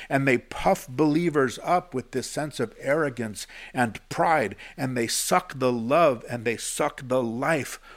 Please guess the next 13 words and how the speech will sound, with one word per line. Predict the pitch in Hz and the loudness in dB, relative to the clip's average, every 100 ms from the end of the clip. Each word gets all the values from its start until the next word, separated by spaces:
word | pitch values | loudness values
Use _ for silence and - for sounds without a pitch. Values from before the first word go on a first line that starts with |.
| - | -18
right | 110 117 156 175 - | -6 2 4 2 0
out | - 139 147 | 0 2 2
of | 120 110 | 0 0
their | 117 107 | -4 -4
witness. | 104 113 - - - - - - _ _ _ _ _ _ _ _ _ _ _ _ _ _ _ _ _ - - | -4 -6 -8 -18 -16 -16 -16 -20 _ _ _ _ _ _ _ _ _ _ _ _ _ _ _ _ _ -20 -8
And | 139 | -2
then | 165 196 | 0 0
to | 160 | -2
all | - 165 175 | 4 4 4
of | 120 | 2
that | 160 190 - | 2 2 -2
crazy | - 135 110 110 | -2 0 0 -4
stuff, | - 107 113 | -4 -4 -4